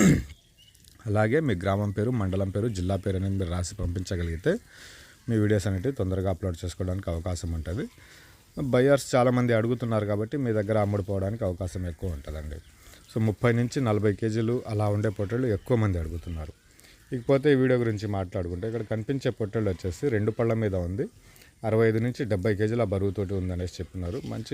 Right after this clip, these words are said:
ఎత్తులో కనిపిస్తుంది పొట్టేళ్ళు. ఇది అడ్రస్ వచ్చేసి అన్నమయ్య జిల్లా టి సుండుపల్లి మండలం అనేసి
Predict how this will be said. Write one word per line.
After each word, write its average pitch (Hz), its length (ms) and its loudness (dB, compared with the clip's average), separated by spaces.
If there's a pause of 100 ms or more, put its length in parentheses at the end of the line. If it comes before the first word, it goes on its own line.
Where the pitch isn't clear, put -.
(100)
ఎత్తులో 117 340 -2
కనిపిస్తుంది 98 540 -4
పొట్టేళ్ళు. 90 340 -4 (640)
ఇది 127 180 0
అడ్రస్ 156 300 2
వచ్చేసి 135 380 -2 (140)
అన్నమయ్య 127 380 2 (120)
జిల్లా 107 240 0 (600)
టి 127 80 -2 (140)
సుండుపల్లి 117 520 2 (100)
మండలం 92 360 0
అనేసి 92 260 -6